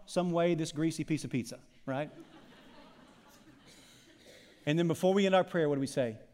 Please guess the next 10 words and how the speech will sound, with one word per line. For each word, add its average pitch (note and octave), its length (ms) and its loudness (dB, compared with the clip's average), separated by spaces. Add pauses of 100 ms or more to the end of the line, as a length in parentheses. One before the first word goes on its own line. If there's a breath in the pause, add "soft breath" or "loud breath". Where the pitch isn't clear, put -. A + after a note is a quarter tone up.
(1160)
"And D3+ 140 0
oh, D#3+ 80 4
if C#3 100 -2
you'll D3+ 100 -2
forgive D#3 320 0
us D3 100 -6
where D#3 100 -2
we C3+ 80 -2
fail A#2 200 -4
you." G#2 120 -10